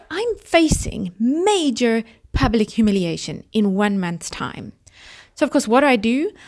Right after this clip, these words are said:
I run off and I Google how to increase your range within thirty days. And there's all these videos come at me. And then there's one.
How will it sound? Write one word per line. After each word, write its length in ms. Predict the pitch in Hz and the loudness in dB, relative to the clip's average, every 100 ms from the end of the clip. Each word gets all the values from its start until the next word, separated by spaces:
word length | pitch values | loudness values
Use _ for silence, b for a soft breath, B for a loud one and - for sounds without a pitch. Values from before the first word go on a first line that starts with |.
| B - | B 0
I 100 | 220 | 4
run 360 | 208 240 311 | 6 6 4
off 200 | 269 285 | 2 -2
and 120 | - | -2
I 100 | 190 | -2
Google 600 | 156 156 262 262 214 202 208 B B | -4 2 4 4 4 2 0 B B
how 240 | - 262 | 2 4
to 180 | 285 285 | 4 2
increase 400 | 254 254 233 214 | 0 0 -2 -2
your 120 | 208 | -2
range 460 | 175 196 156 147 160 | 0 0 0 -4 -6
within 400 | 170 190 175 175 B - | -6 -4 -2 -4 B -12
thirty 300 | - 254 220 | 4 6 6
days. 580 | 196 - - - - - - _ _ _ | 2 -2 -10 -10 -8 -10 -16 _ _ _
And 100 | 233 | 0
there's 180 | 247 - - | 2 0 -6
all 160 | - 320 | 0 2
these 160 | 311 254 | 2 2
videos 380 | 311 294 160 | 2 2 0
come 140 | - 175 | -4 -4
at 180 | 165 - | -6 -10
me. 200 | - - B B _ | -14 -16 B B _
And 100 | 233 | 2
then 80 | 254 | 4
there's 180 | 294 254 | 2 2
one. 400 | 349 453 - | 2 0 -4